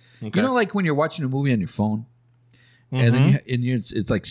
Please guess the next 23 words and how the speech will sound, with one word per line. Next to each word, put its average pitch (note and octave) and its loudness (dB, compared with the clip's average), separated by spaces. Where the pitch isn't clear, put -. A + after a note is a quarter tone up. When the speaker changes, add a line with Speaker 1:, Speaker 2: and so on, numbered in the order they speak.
Speaker 2:
too D3 0
dark C#3+ -2
where G#2+ -2
you G2 -2
can't - -4
focus A2+ -4
right, A2+ 0
but G2 -4
you A2+ 0
have G#2+ -2
to - -18
turn A2 -2
up A2+ -4
the, F#2 -2
the, E2 -4
your, F2 -6
you F2+ -2
know, D#2 -6
Speaker 1:
The E2+ -8
brightness? G#2 -4
Speaker 2:
the A2 -2
brightness A#2+ -2
Speaker 1:
Mm-hmm. B2 2